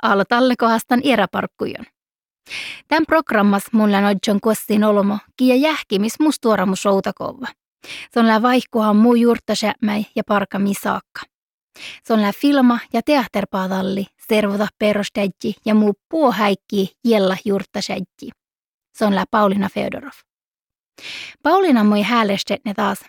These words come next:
muu lähiska parkat arjemäin me taittasurkki sämmeladjan.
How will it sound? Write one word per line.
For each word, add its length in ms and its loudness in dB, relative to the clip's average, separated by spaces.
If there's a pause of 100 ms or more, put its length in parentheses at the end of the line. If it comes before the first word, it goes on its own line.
muu 240 4
lähiska 440 -2 (100)
parkat 400 -2 (140)
arjemäin 520 2
me 140 2
taittasurkki 720 -4
sämmeladjan. 840 -8